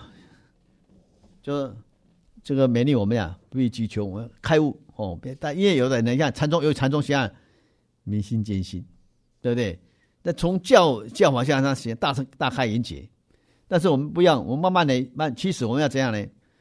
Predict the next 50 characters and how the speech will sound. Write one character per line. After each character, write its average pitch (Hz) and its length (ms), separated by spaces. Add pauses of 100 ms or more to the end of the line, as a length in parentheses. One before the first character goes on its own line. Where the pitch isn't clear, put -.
(380)
我 - 100
们 147 80
知 160 80
道 165 240
这 185 100
个 143 560
在 165 200
哪 151 120
里 123 140
啊？ 104 80
在 147 120
观 151 180
机 147 100
首 104 160
富 117 100
啊， 113 160 (600)
以 127 200
第 147 360
一 127 80
心 - 180
不 131 80
惊 127 160
动， 123 240 (120)
也 101 80
是 110 160
那 113 140
意 101 180
思。 - 200 (580)
以 160 180
第 214 200
一 202 40
心 196 160
不 208 60
动 185 100
就 165 120
是 160 140
大 160 140
开 143 140
圆 139 120
觉， 90 360
也 101 40
是 120 180
明 117 140
心 117 140
见 117 100
性 104 160
的 107 60
意 104 60
思 90 180
啊。 76 120